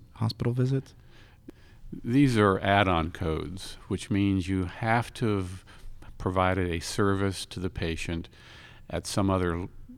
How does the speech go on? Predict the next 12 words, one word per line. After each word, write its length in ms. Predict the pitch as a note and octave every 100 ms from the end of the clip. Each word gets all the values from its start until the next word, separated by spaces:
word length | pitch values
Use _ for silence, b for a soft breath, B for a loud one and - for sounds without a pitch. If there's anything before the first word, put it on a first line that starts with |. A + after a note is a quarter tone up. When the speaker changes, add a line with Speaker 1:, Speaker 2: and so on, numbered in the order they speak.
| - -
Speaker 2:
E 160 | A2+ G#2+
and 100 | G2
M 200 | F#2+ F2+ F2
level. 380 | E2 D#2+ - A2 -
For 200 | - -
example, 580 | E2+ - E2+ E2 F2+ E2+
the 180 | F2 E2+
in-, 240 | E2+ F#2 -
inpatient 600 | F#2+ F#2+ G2 F2 F#2+ F2 - - - -
hospital 380 | F2 - - F2+
visit 340 | E2+ G2 G2+ -
code 400 | A#2 G#2+ G#2+